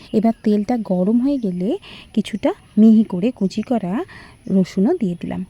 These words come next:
এবার রসুনটাকে ভালো করে ভেজে নেব, রসুনের যেন কাঁচা গন্ধটা একেবারেই চলে যায়।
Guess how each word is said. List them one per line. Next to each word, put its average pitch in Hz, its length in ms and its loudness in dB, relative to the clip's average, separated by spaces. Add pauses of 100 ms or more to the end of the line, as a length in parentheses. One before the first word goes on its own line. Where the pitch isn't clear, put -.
এবার 220 220 0
রসুনটাকে 233 520 0 (100)
ভালো 190 320 -2
করে 180 220 -4 (100)
ভেজে 170 300 -4
নেব, 175 160 -6 (440)
রসুনের 196 360 2
যেন 196 220 0
কাঁচা 185 360 -4
গন্ধটা 180 440 -2
একেবারেই 175 640 -4
চলে 175 260 -6
যায়। 214 180 -12